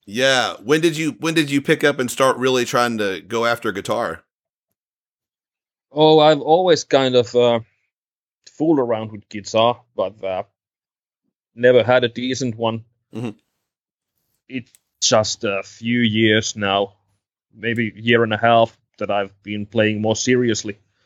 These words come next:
Speaker 2: with a guitar.
Speaker 1: Oh, wow.
Speaker 2: Yeah, it's, uh, I think most times guitar is funnier to play with yourself than, uh,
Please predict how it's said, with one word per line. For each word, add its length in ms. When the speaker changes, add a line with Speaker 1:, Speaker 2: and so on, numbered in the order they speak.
Speaker 2:
with 140
a 60
guitar. 520
Speaker 1:
Oh, 100
wow. 480
Speaker 2:
Yeah, 340
it's, 280
uh, 200
I 60
think 380
most 340
times 380
guitar 480
is 240
funnier 560
to 80
play 300
with 180
yourself 600
than, 200
uh, 100